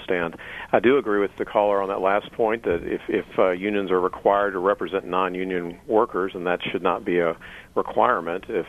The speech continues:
uh, you have right to work and they're not paying dues, then the union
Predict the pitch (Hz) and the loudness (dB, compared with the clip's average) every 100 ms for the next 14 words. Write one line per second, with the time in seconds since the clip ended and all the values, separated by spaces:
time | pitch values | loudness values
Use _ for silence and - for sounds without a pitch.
0 | - 104 90 87 90 85 92 92 90 101 | -2 0 0 0 -2 0 2 2 0 -2
1 | 87 92 95 92 82 80 - - - - | 0 2 0 -4 -8 -12 -18 -20 -14 -2
2 | 98 92 - 95 90 85 113 113 98 104 | 2 2 0 -2 -2 0 2 2 -2 -6
3 | 90 92 92 | -6 -4 -4